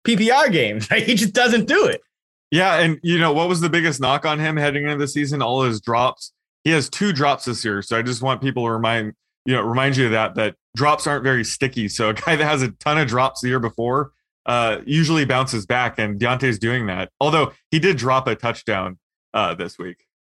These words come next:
Speaker 1: Yeah, but
Speaker 2: Did you
Speaker 1: that's
Speaker 2: see
Speaker 1: the
Speaker 2: that?
Speaker 1: thing. Yeah, it, Big Ben and, uh, and Deontay seem to miss, like, a touch, a long touchdown every week, and Deontay's numbers are still what they
Speaker 2: Exactly.
Speaker 1: are.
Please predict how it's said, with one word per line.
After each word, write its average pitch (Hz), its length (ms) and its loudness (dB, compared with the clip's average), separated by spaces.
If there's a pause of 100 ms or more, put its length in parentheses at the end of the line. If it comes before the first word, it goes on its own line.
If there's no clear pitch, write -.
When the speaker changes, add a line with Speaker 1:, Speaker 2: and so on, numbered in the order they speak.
(160)
Speaker 1:
Yeah, 262 240 2
but - 20 -8
Speaker 2:
Did 220 80 -4
you 254 60 4
Speaker 1:
that's 330 120 2
Speaker 2:
see - 80 2
Speaker 1:
the - 60 2
Speaker 2:
that? 311 120 4
Speaker 1:
thing. 147 240 0 (240)
Yeah, 208 260 2
it, 226 220 -2
Big 226 240 0
Ben 254 260 4
and, 196 380 2
uh, 170 260 4
and 165 160 0
Deontay 180 480 2
seem 185 220 0
to 147 80 2
miss, 156 380 2
like, 147 260 0
a 127 60 -2 (120)
touch, 147 240 -2
a 147 80 0
long 143 320 0
touchdown 147 480 0
every 143 280 0
week, 147 320 -2 (280)
and 190 140 2
Deontay's 208 500 4
numbers 175 320 2
are 143 80 2
still 147 520 2 (180)
what 139 140 2
they 123 240 2
Speaker 2:
Exactly. - 0 -
Speaker 1:
are. 107 420 -2